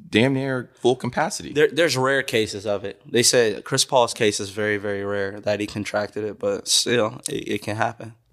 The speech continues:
Speaker 1: Dang.
Speaker 2: Yeah,
Speaker 1: Chris
Speaker 2: so
Speaker 1: Paul just cannot find a break. That boy LeBron was out and about before a playoff game, too. I don't know how he <laughs>
Speaker 2: LeBron is like,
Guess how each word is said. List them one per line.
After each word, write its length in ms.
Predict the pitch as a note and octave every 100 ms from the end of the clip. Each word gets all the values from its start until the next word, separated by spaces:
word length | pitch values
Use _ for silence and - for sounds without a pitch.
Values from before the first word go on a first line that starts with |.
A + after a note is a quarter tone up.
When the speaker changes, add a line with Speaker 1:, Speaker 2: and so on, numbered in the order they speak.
| _
Speaker 1:
Dang. 800 | - - D3+ B2+ F2+ - - - -
Speaker 2:
Yeah, 280 | G#2+ G#2+
Speaker 1:
Chris 160 | G#2 A#2
Speaker 2:
so 80 | A#2
Speaker 1:
Paul 120 | G#2
just 200 | E2 C#2+
cannot 360 | - D2+ E2 -
find 220 | E2 D#2+
a 40 |
break. 240 | D#2 D#2 E2+
That 140 | F3+
boy 120 | E4+
LeBron 380 | C#4+ A2 C3+ F#3+
was 120 | G#2+ -
out 260 | B2+ A#2+ - _ _ _
and 160 | - F#2+
about 640 | F#2 A#2 E3 - - _
before 380 | A#2 A#2 B2 A2+
a 40 | G#2+
playoff 400 | - F3 B2 F#2
game, 200 | F2+ F2+
too. 380 | - D3 F#2 D2+
I 60 | G2
don't 180 | A#2+
know 80 | G#2
how 220 | G#2+ B2 C3+
he 220 | A2+ A2
<laughs> 360 | G2 - - -
Speaker 2:
LeBron 760 | F3 C3 - D#3 D#3 G3+ C4+
is 140 | C4
like, 280 | E3 C3 G#2+